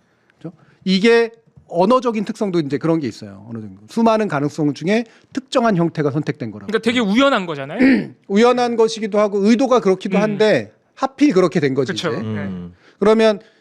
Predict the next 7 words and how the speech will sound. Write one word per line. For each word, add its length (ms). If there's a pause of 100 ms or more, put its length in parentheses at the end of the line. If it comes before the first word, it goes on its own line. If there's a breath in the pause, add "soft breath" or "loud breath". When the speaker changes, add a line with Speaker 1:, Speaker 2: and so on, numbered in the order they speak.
(120)
Speaker 1:
이, 380
이, 680
이, 280
그 100
언어가 640
사실은 300
여기서 300